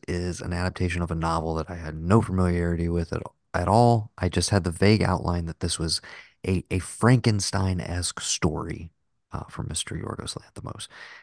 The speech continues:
And it is, uh, quite unique, like all of his films.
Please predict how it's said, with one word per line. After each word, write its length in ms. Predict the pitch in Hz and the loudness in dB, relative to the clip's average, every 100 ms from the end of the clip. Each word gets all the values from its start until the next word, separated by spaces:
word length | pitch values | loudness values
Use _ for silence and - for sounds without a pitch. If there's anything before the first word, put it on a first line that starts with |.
| _ - | _ -2
And 520 | 87 82 82 82 - - - _ | 0 2 0 -2 -6 -12 -20 _
it 240 | - 90 87 | -6 -4 -2
is, 580 | 87 85 82 80 - - - | -2 -2 -2 -2 -4 -6 -8
uh, 500 | 80 78 78 76 - - _ _ _ _ _ _ _ _ _ _ _ | -6 -6 -8 -10 -12 -18 _ _ _ _ _ _ _ _ _ _ _
quite 220 | - 123 82 | 2 4 4
unique, 380 | 95 85 - - - _ - | 0 -2 -6 -14 -20 _ -6
like 140 | 80 | -4
all 160 | 71 - | -4 -6
of 80 | - | -8
his 180 | 76 | -8
films. 400 | - 80 78 80 | -4 -4 -4 -8